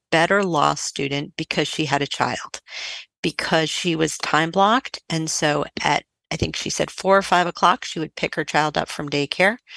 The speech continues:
She had a couple of hours that were specifically dedicated to her child. And then she would come back to those law books and those cases, and she would talk about being able to come back to them with new insights,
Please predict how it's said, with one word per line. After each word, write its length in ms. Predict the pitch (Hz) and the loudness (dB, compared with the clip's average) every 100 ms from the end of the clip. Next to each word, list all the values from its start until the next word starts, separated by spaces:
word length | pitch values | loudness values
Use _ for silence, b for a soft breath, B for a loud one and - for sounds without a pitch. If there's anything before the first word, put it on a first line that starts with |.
| B B B | B B B
She 240 | - - 165 | -6 -2 0
had 360 | - 160 147 | 2 2 2
a 120 | - - | -2 -6
couple 380 | - - 185 | -2 2 4
of 100 | 180 | 4
hours 380 | 156 151 180 208 | 4 2 0 0
that 160 | - - | -2 -2
were 120 | 156 | -4
specifically 720 | - - 147 - - 165 170 | -4 -6 -4 -2 -2 -2 -2
dedicated 600 | 151 143 151 - 151 147 | 2 0 0 0 0 0
to 140 | - 151 | -2 -4
her 140 | 151 | -4
child. 600 | - 156 156 170 208 - - B B B B - | -4 0 2 4 2 0 -10 B B B B 2
And 160 | 180 | 4
then 120 | 180 | 2
she 300 | 185 - - | 0 -2 0
would 160 | 220 233 | 2 2
come 240 | - 202 | 0 0
back 240 | 175 185 - | 2 2 0
to 140 | - | -4
those 200 | 170 156 | -2 0
law 220 | 156 147 | 2 2
books 320 | 143 - - - | 2 -2 -2 -6
and 100 | 160 | -2
those 200 | 156 - | -2 -2
cases, 560 | 151 147 - 143 - - | -2 -2 -2 -2 -2 -2
and 220 | 160 160 | -2 -2
she 200 | - 175 | -4 0
would 180 | 185 - | 0 0
talk 340 | - - 302 | 2 2 2
about 280 | - 208 - | 0 0 2
being 160 | 170 170 | 2 4
able 240 | 185 180 | 2 0
to 120 | - | -4
come 340 | - - 185 196 | -6 -2 0 2
back 360 | 156 147 143 - | 4 4 2 -4
to 160 | 202 | -2
them 340 | 185 214 240 247 B B B B - | 2 2 2 -2 B B B B 2
with 240 | 175 - - | 2 0 -6
new 320 | 175 190 226 | 0 4 6
insights, 640 | 220 208 - 180 165 - | 4 4 2 2 2 -4